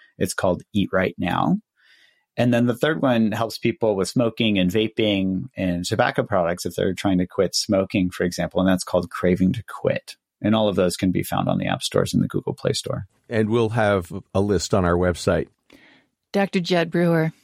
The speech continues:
Speaker 3: thank you ever so much for talking with us on the People's Pharmacy today.
Speaker 1: It was my pleasure.
Speaker 3: You've been listening to Doctor Judson Brewer,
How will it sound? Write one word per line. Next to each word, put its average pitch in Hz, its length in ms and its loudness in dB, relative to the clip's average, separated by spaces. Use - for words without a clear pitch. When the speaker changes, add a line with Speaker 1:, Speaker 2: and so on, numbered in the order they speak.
Speaker 3:
thank 190 320 0
you 170 260 2
ever 139 280 -2
so - 180 -2
much 139 320 -2
for 156 140 -2
talking 185 340 0
with 160 180 2
us 156 160 -2
on 165 140 2
the 143 80 0
People's 175 480 0
Pharmacy 170 480 0
today. 143 400 -2
Speaker 1:
It 139 60 2
was 127 180 0
my 131 120 2
pleasure. 110 500 -4
Speaker 3:
You've 196 260 0
been 180 160 2
listening 160 560 0
to - 100 -2
Doctor 190 380 0
Judson 185 480 0
Brewer, 180 480 0